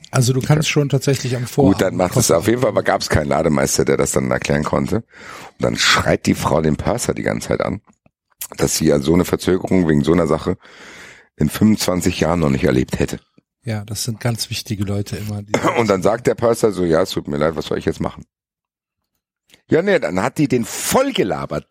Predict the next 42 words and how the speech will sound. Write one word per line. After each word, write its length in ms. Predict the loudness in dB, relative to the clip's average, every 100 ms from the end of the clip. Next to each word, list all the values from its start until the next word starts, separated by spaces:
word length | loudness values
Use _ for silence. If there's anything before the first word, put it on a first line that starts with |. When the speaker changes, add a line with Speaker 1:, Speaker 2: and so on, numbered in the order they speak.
| -2
Speaker 2:
Drei, 420 | 0 4 4 2
vier 460 | 0 -2 2 4 4
Mal. 400 | 2 2 0 -6 _ _ _ _ _ _ _ _ _ _ _ _ _ _ _
Äh, 200 | -2 0
und 140 | 0 0
der 140 | 0
sagt, 260 | 0 -2 0
er 140 | 0
hat 100 | 0
ihr 80 | -2
gen-, 180 | -2 2
er 180 | 2
hat 120 | 4 0
ihr 80 |
genau 200 | 0 2
erklärt, 260 | 0 0 0
was 120 | 0
passiert. 260 | 0 2 2
Er 80 | 2
sagte 240 | 2 2
so, 240 | 2 0 -2 -20 -20 -20 -20 _ -4
"Das 180 | -2
ist 280 | 0 -2 0
die 160 | 0 0 -2
Zuständigkeit 640 | -2 0 0 -2 -2 -2
von 120 | -2 -2
der 100 | 0
Fraport, 580 | 0 -2 0 0 0
das 100 | 0
ist 120 | 0 -2
vom 180 | -4
Flughafen, 400 | -2 -2 -2 -2
das 100 | 0
hat 140 | 0 -2
mit 120 | -2
uns 200 | 0 2
als 180 | 0 0
Lufthansa 380 | -2 -2 -2 0
gar 180 | 0
nichts 220 | -2 -4 -4
zu 80 |
tun." 200 | -4 -4